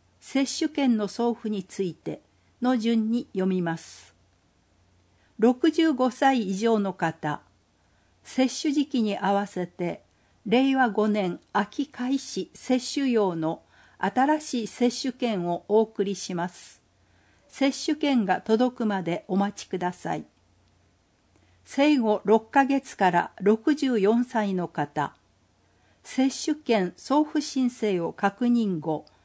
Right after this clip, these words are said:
接種券を発送します。申請方法や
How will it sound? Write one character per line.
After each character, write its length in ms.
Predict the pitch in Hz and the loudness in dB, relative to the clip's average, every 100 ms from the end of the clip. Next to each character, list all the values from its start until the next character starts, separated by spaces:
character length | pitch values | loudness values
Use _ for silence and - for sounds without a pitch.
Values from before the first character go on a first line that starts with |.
| _ _ | _ _
接 240 | - 262 | -4 -2
種 240 | 262 - 269 | 0 -2 -4
券 380 | - 220 185 170 | -2 0 0 -2
を 160 | 185 - | -6 0
発 260 | 208 202 | 0 0
送 260 | - 226 220 | -2 0 0
し 200 | - 202 | -4 -6
ま 140 | 190 | -6
す。 340 | 196 - - - _ _ _ _ _ _ _ _ _ | -8 -12 -14 -18 _ _ _ _ _ _ _ _ _
申 300 | - 294 330 | 0 4 6
請 300 | 320 311 294 | 6 2 2
方 280 | - 254 240 | 2 0 0
法 280 | - 196 170 | -2 -2 0
や 260 | 160 151 | -2 -4